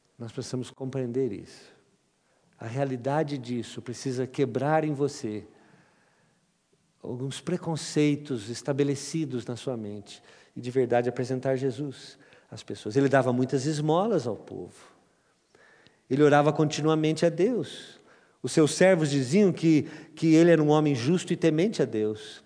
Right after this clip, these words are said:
E não apenas isso, que todos os judeus os respeitavam. Pensa nisso. Essa é a descrição de uma pessoa muito boa. Talvez o seu vizinho seja assim, ele paga os seus impostos. Não é uma pessoa violenta, é uma pessoa muito boa, diz bom dia todos os dias pra você.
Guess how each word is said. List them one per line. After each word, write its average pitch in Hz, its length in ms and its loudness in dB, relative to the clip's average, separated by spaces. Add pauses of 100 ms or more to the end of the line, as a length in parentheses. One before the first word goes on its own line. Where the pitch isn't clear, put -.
(320)
E 151 40 -8
não 143 120 0
apenas 156 360 0
isso, 196 160 -2
que - 80 -4
todos 139 280 0
os 127 40 -6
judeus 143 400 0
os 143 80 -6
respeitavam. 147 800 -8 (1600)
Pensa 180 280 -6
nisso. 123 420 -10 (400)
Essa 247 120 -2
é - 0 -
a 233 40 0
descrição 196 420 2
de 175 60 2
uma 160 80 2
pessoa 160 300 0
muito 165 240 0
boa. 196 420 -2 (420)
Talvez 160 240 2
o 147 40 -2
seu 160 160 2
vizinho 151 360 0
seja 135 260 0
assim, 202 240 -4
ele 147 120 0
paga 127 220 0
os 120 80 -6
seus 113 160 -8
impostos. 165 640 -6 (400)
Não 143 200 -2
é - 20 2
uma 123 80 0
pessoa 127 300 -2
violenta, 135 480 0
é - 20 -2
uma 123 60 -6
pessoa 135 160 -4
muito 135 240 -6
boa, 165 320 0
diz 131 180 -4
bom 127 200 -2
dia 123 240 -2
todos 123 300 -2
os 123 120 -4
dias 120 320 -8
pra 131 120 -6
você. 180 440 -6